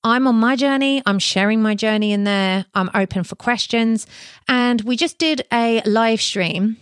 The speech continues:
I'm going to aim to do those often, at least one a week. What I didn't know, I was unsure as to whether that live stream would be recorded or whether it would be gone. And so for future, I now know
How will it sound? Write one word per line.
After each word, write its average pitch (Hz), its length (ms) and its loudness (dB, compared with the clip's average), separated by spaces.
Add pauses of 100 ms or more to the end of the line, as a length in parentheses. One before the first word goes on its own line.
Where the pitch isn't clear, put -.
(100)
I'm 220 220 2
going 294 320 0
to - 120 -4
aim 254 200 0
to - 120 -6
do 233 200 -2
those 185 580 0 (360)
often, 180 360 0
at 151 100 -4
least 240 280 -2
one 226 140 2
a 208 40 2
week. 190 460 -2 (800)
What 226 200 0
I 233 60 -2
didn't 269 320 -4
know, 180 360 -4 (220)
I - 20 -2
was 196 200 0
unsure 208 680 0
as 208 220 -4
to 220 120 -2
whether 190 640 0
that 202 260 0
live 220 300 0
stream 214 480 0
would 196 200 -2
be 208 120 0
recorded 208 540 0 (100)
or 190 100 0
whether 196 360 0
it 190 80 0
would 185 100 0
be 190 80 -4
gone. 160 320 -4 (460)
And 214 180 -2
so 208 500 0 (120)
for - 160 -6
future, 240 640 -2
I 208 100 0
now 226 180 2
know 196 360 0